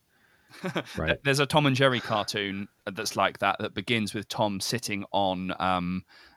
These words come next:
Speaker 1: uh, railway lines, bring it back to
Speaker 2: Yeah.
Speaker 1: trains, but he's sitting there and is sort of, there are, there are occasional Tom and Jerry cartoons where Tom lapses into alcoholism, uh, and then actually at the end of the cartoon, I think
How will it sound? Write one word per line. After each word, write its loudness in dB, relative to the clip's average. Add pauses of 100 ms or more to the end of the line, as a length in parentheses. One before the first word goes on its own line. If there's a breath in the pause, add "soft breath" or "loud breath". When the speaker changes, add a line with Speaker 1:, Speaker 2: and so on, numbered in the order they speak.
Speaker 1:
uh, 2
railway 4
lines, -4 (240)
bring 2
it -2
back 0
to -2
Speaker 2:
Yeah. 4
Speaker 1:
trains, 0 (200 loud breath)
but 0
he's -2
sitting -4
there -2
and -4
is -6
sort -4
of, -8
there 2
are, 6
there 4
are 2
occasional 4
Tom 0
and 0
Jerry 4
cartoons -2
where 0 (640 loud breath)
Tom 4
lapses 0
into 0
alcoholism, -2
uh, -2
and -4
then -2
actually -4
at -8
the 0
end 0
of -4
the -6
cartoon, -2
I -6
think -12